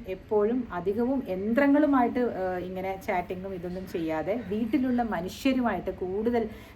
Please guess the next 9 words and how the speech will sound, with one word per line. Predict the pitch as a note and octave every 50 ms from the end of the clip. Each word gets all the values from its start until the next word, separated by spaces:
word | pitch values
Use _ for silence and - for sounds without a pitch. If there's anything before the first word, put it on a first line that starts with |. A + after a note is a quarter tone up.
| - -
സമയം | - G#3 G3 G#3 A#3 A#3 B3+ B3+
സ്പെൻഡ് | B3 - - A#3 G#3 F#3+ F#3+ F#3
ചെയ്ത് | F#3 F3+ F3 E3 F3 F3 - - E3+
അവര്, | F3+ F3+ F3 F#3+ F#3+ G3 G3+ -
അവരെ, | - F3+ F3 F3 F#3+ F#3+ F#3+ F#3+ F#3+ F#3 F#3 F#3 F#3 F3+ - - - - - -
അവരെ | F#3+ F#3+ G#3 A3+ B3+ C#4+
ഒന്ന്, | D4 C4 A3 G#3 G#3 G#3+ G#3 G#3 G3+ E3+ D#3 E3 E3+ E3+
എന്താ | F3 F3 F3+ F3+ F3+
പറയുക | E3+ E3 E3 E3 D#3+ D#3+ E4 E4